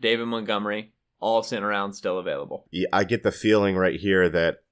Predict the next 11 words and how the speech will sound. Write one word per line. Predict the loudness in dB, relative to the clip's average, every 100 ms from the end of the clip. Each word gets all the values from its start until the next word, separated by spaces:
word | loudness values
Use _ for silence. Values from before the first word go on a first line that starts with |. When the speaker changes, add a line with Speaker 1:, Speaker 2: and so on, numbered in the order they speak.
| -2
Speaker 2:
I'm | 0
gonna | 0
pitch | 0 -2 0
something | -2 -2 -2 -2 0
like | 0 0 -2
a, | -4
like | -2 -4
a |
Savage | -4 0 4 4 2 -2 -2
Henderson | -2 -2 -2 -4 -4 -4 -4
combo | -4 0 2 2 2 0 0